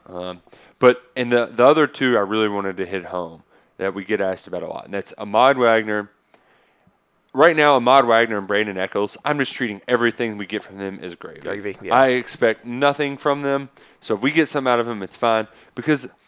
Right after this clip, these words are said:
Speaker 1: it's, A, in Wagner's case, like, I mean, he is like a, he's an oddity. He's not your typical outside wide receiver.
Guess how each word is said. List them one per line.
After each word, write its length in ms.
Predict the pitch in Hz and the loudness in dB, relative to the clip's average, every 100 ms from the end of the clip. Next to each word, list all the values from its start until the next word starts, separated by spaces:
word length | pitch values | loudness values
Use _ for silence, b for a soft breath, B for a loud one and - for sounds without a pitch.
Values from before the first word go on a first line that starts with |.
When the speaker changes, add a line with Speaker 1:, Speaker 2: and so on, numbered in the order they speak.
| b b | b b
Speaker 1:
it's, 140 | - - - _ _ _ 196 | -12 -12 -12 _ _ _ -2
A, 240 | 202 175 | 2 2
in 240 | 139 135 | 0 0
Wagner's 400 | 127 131 120 107 | 2 2 0 -6
case, 280 | - 101 98 | -4 -4 -2
like, 280 | 98 95 - _ _ _ - | -4 -4 -8 _ _ _ -16
I 40 | |
mean, 140 | 120 | -14
he 180 | 104 113 | -6 -4
is 260 | 98 90 - | -4 -6 -14
like 260 | 78 95 | -12 -10
a, 360 | 92 90 - 98 | -8 -10 -10 -12
he's 240 | 95 120 | -8 -4
an 80 | 113 | -2
oddity. 480 | 92 87 78 - - | -2 -4 -10 -18 -16
He's 220 | 110 107 | -12 -4
not 120 | 110 98 | -4 -4
your 100 | 95 | -6
typical 540 | 107 - 98 95 92 | -10 -8 -4 -4 -4
outside 420 | 95 95 - 92 92 | -4 -4 -4 -8 -6
wide 160 | 90 | -8
receiver. 320 | 82 95 92 | -8 -12 -12